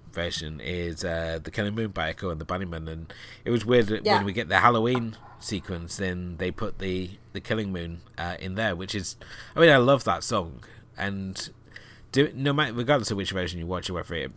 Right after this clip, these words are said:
Speaker 1: that song appears during the Halloween sequence or it appears in the opening sequence, um, it works both ways. But I just, when I think of Donnie Darko and I think of him riding home on his bicycle and the Killing Moon play, that's, that's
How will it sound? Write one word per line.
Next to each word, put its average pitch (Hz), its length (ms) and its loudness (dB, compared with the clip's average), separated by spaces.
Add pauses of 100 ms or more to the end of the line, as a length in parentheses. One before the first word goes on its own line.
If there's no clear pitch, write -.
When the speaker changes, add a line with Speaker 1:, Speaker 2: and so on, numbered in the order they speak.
(120)
Speaker 1:
that 92 220 -4
song 98 180 -6
appears 82 340 -4
during 80 340 -8
the 78 480 -8
Halloween 104 360 0
sequence 117 500 -2
or 87 140 -6
it 73 80 -4
appears 85 320 -6
in 82 80 -10
the 90 100 -4
opening 95 360 -4
sequence, 78 520 -8 (360)
um, 82 480 0 (260)
it 117 180 0
works 110 320 0
both 87 400 -4
ways. 95 280 0
But - 100 -4
I 80 80 0
just, 92 240 -2 (460)
when 131 120 2
I 139 40 6
think 143 180 2
of 131 60 0
Donnie 120 240 0
Darko 107 480 2
and 90 80 -4
I 87 40 -6
think - 280 -10
of 85 220 -8
him 92 220 -6
riding 98 380 0
home 92 160 -6
on 92 60 -6
his 90 100 -6
bicycle 85 480 -4
and 82 140 -8 (320)
the 101 100 -4
Killing 98 300 0
Moon 87 180 -4
play, 78 220 -4
that's, 90 480 -2
that's - 320 -2